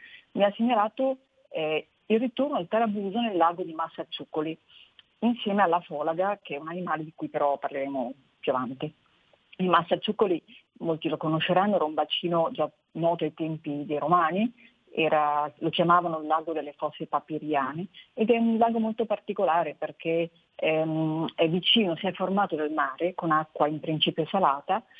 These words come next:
è ancora vicino al mare e quindi ha le acque salmastre che sono un habitat, costituiscono un habitat, ehm, eccezionale per questo animale. Nella cultura di massa veniva chiamata, e questo gli piacerà molto,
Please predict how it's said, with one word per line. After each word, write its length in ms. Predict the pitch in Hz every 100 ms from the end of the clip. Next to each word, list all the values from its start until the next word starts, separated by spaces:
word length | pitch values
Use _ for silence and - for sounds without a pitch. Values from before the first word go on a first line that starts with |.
| - - _
è 80 | -
ancora 320 | 143 151 175
vicino 260 | 147 190 190
al 80 | 214
mare 460 | 170 143 170 208
e 80 | 190
quindi 340 | - 151 165
ha 280 | 156 143 151 147
le 80 |
acque 440 | 147 143 - 143 139
salmastre 680 | 165 175 160 254 - 190 196
che 260 | - 202 196
sono 500 | - - 190 202 - _ _ _ -
un 160 | 170
habitat, 320 | 165 185 185
costituiscono 640 | 175 170 180 202 214 - 180
un 60 |
habitat, 480 | 165 180 175 170 160 - _ _ _ _
ehm, 500 | - 147 143 143 139
eccezionale 760 | - 165 170 - 175 160 143 147
per 160 | - -
questo 320 | 147 - 147
animale. 460 | 143 147 - - - _ _ _ _ _ - _ _ _
Nella 300 | 185 190 180
cultura 420 | - 180 - 226
di 100 | 208
massa 540 | 214 214 233 - - 254
veniva 300 | 170 170 165
chiamata, 460 | 196 185 202 220
e 60 | -
questo 360 | - 165 -
gli 100 | 143
piacerà 380 | - 147 - 185
molto, 360 | 202 233 240